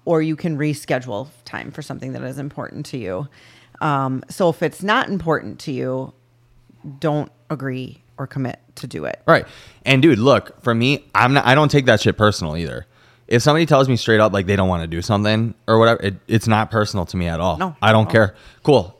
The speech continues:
Speaker 2: I appreciate that you were able to be honest with me and that you felt comfortable enough with me to be like, "Hey,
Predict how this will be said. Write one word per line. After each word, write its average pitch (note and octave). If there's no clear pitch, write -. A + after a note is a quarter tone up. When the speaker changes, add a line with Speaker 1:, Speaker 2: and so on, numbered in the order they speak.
Speaker 2:
I A2
appreciate B2
that G#2+
you A2+
were A2+
able A2
to G2+
be F#2+
honest G#2
with B2+
me B2+
and A2
that G2+
you G#2
felt F#2+
comfortable G#2
enough G2+
with G#2
me G2+
to F#2
be G2
like, F#2
"Hey, F#2+